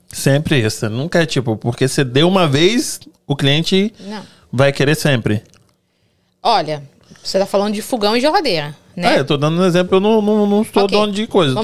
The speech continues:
Speaker 2: Vamos
Speaker 1: dando
Speaker 2: ver.
Speaker 1: esse exemplo.
Speaker 2: Tem cliente, né, que você, vou falar de mim, não vou falar de ninguém, vou falar de mim.
Speaker 1: Aham.
Speaker 2: Que eu faço alguma coisinha ali e tal, porque eu, eu, são clientes já fiéis, tá? Que eu vou,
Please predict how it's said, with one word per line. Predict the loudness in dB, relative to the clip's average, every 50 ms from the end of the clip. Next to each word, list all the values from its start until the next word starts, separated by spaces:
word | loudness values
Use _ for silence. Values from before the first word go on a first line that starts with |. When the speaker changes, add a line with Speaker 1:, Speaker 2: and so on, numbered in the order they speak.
| 0 2
Speaker 2:
Vamos |
Speaker 1:
dando | 2 0 0 2
Speaker 2:
ver. | 0 0
Speaker 1:
esse | 0 -2
exemplo. | -4 -2 -2 -4 -6 -8 -10 -8 -4
Speaker 2:
Tem | -2 -2 -2 -2 -4 -6
cliente, | -4 -4 -4 -4 -2 -2 -2 -2 -4 -6 -8 -10 -10 -10 -10 -10 -12 -14 _ _ _ _ _ _ -12
né, | -8 -6 -6 -6
que | -8 -10 -14 -10
você, | -10 -10 -10 -8 -8 -6 -6 -6 -6 -8 -10 _ -8 -8 -8 -8 -12 -18 -18 -18 -18 -14 -10 -10 -8 -6
vou | -6 -2
falar | -2 0 0 -2
de | -4 -6
mim, | -8 -8 -8 -8
não | -8 -8
vou | -8 -6
falar | -4 -2 -2 -2
de | -2 -4
ninguém, | -4 -6 -6
vou | -6 -6
falar | -4 -4 -2
de | -2 -2 -4
mim. | -6 -8 -10 -14 _ -20 -14 -10
Speaker 1:
Aham. | -10 -10 -10 -12 -14 -10
Speaker 2:
Que | -6 -2 0 0 2
eu | 2 2 0 0 -4
faço | -8 -4 -2 0 0 0 -2 -2 -2
alguma | -2 -2 -2 -4 -6 -4
coisinha | -2 -4 -4 -4 -4 -6 -6 -6
ali | -6 -4 -4 -4 -4 -4 -4 -6
e | -6
tal, | -6 -2 -2 0 2 2 2 2 0 0 -2 -6 -12 _ _ _ _ _ -20
porque | -16 -8 -4 -4
eu, | -4 -4 -4 -6 -8
eu, | -10 -8 -10 -12 -16 -18
são | -14 -10 -8 -8 -8
clientes | -6 -6 -6 -6 -6 -6 -6 -6 -6
já | -4 -4 -4 -4 -6
fiéis, | -8 -10 -6 -2 0 0 2 0 0 -2 -4 -4 -6 -10 -10 -12 _ _ _ _ -6
tá? | -4 -4 -4
Que | -4 -4 -4
eu | -4
vou, | -6 -6 -8 -10 -10